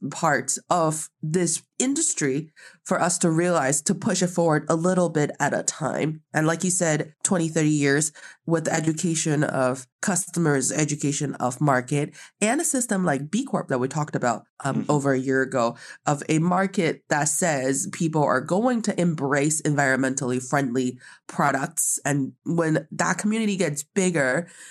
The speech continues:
Speaker 1: and then when we could find out a way <laughs> to help all of the workers that are working for these fast fashion industries just to get a livelihood. So it's always like, you know, what do you even call
Speaker 2: Mm-hmm.
Speaker 1: that? It's like you, you pull one thing and it affects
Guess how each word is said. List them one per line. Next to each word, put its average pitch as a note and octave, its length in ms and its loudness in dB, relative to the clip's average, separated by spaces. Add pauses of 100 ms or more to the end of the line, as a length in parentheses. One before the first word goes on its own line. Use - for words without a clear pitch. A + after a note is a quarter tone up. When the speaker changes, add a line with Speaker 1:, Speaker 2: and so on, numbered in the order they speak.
(140)
Speaker 1:
and F#3+ 140 2
then F#3+ 220 2
when F#3 180 2
we F#3+ 100 2
could F#3+ 200 -2
find A#3+ 380 0
out A#3 220 2
a A3 80 2
way F3+ 520 0
<laughs> - 120 -2
to F3 260 0
help G3 600 -2
all G3 220 0
of G#3+ 140 0
the G3+ 100 2
workers A3 600 -2
that G#3+ 180 -2
are G3 160 2
working F3 500 -2 (320)
for E3+ 480 2
these E3+ 260 -4
fast F#3 380 0
fashion F3 380 0
industries D#3+ 600 0
just E3+ 300 -2
to F3 60 -2
get E3 160 -2
a D#3 80 2
livelihood. D#3 720 0 (240)
So C4+ 160 2
it's C4+ 140 0
always G#3+ 340 0
like, D#3+ 280 -2 (120)
you G#3 120 2
know, E3 300 -2 (180)
what G3+ 220 0
do A3 60 2
you G3+ 120 2
even F3 140 -2
call - 200 -2
Speaker 2:
Mm-hmm. A2 80 -4
Speaker 1:
that? E3 120 -4
It's D#3+ 120 -2
like E3+ 180 -2
you, E3+ 160 -6
you F#3 100 -4
pull F#3 320 0
one D3 240 0
thing A#2+ 220 0
and B2+ 100 0
it C3 100 2
affects B2+ 400 -4